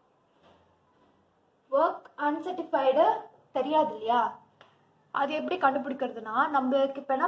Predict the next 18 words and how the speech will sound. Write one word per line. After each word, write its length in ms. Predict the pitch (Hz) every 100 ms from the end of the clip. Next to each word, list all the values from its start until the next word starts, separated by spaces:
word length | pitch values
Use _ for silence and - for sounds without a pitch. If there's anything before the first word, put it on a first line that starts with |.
| 349
பார்த்தோம், 300 | 285 294 311
நம்மளோட 300 | 262 262 285 349 - _ 269
காஸ்ட் 340 | 294 403 - -
சர்டிஃபைடு 480 | 302 285 359 359 302 -
கா-, 260 | 262 254 254
காஸ்ட் 280 | - 330 330
வந்து 140 | 277 277
எவ்வளோன்னு 340 | 254 277 294 - -
பார்த்தோம். 340 | 247 247 339 381 - _ _ _ _ _ _ 277
நம்ம 140 | 269 277
ஒர்க் 220 | 339 392 -
சர்டிஃபைடு 420 | 320 320 339 294 277
ஆன 180 | 262 262 262
காஸ்ட் 260 | 262 302 - 285
வந்து 220 | 247 294 415 - - - _ _ -
டூ 80 | 311 330
லேக்ஸ். 340 | 262 294 - 240 - - _ _ _ _ _ _ _ _ _ _ _ _ _ _ _ _ _ _ _ _ _ _ _ 247
ஆனா, 160 | 269